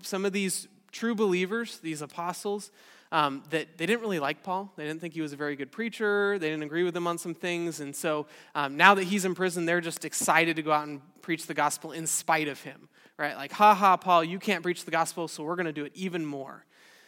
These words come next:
And, and so kind of this envy and rivalry. And it, and it seems weird that people doing it for the wrong intentions, Paul could still be happy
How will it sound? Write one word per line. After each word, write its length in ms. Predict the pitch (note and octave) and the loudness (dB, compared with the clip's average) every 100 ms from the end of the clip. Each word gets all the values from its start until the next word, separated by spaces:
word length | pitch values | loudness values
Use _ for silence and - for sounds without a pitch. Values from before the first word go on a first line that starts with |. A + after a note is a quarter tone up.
| _ - | _ -8
And, 180 | E3 E3 | -6 -4
and 100 | E3+ | -6
so 100 | F#3 | -2
kind 160 | G3 | -2
of 60 | F#3 | 0
this 160 | D#3+ - | -2 -4
envy 260 | F3 F#3 | -4 -2
and 120 | F3 | 0
rivalry. 380 | D#3 D#3 D#3+ F3+ | 2 2 2 -2
And 60 | E3+ | -2
it, 120 | - | -4
and 120 | G3 G3 | -4 -2
it 100 | - | 0
seems 380 | - D4+ B3 | 2 2 2
weird 540 | F3 F#3+ G#3+ C#3+ C3+ D#3 _ _ _ _ _ _ _ _ _ _ _ - | -2 2 2 2 -2 -10 _ _ _ _ _ _ _ _ _ _ _ -2
that 480 | E3+ D#3 - _ - | -2 -2 -8 _ -6
people 260 | G3 F#3+ | -4 -2
doing 300 | F#3 F3+ F#3 | 0 0 0
it 120 | F3 - | 0 -4
for 140 | F3 | -8
the 80 | D#3 | -4
wrong 280 | D#3 E3+ D#3+ | -2 0 -2
intentions, 920 | D3+ D#3+ E3+ D#3+ D3 C3+ C#3 - - _ _ _ _ | -6 -8 -8 -8 -12 -14 -16 -18 -18 _ _ _ _
Paul 220 | - E3 D#3 | -6 -4 -4
could 180 | D3+ | -8
still 340 | - - F3 D#3+ | -10 -8 -6 -6
be 160 | C#3+ | -6
happy 600 | C3 - C#3+ C#3 C#3 D3 | -12 -8 -10 -10 -18 -20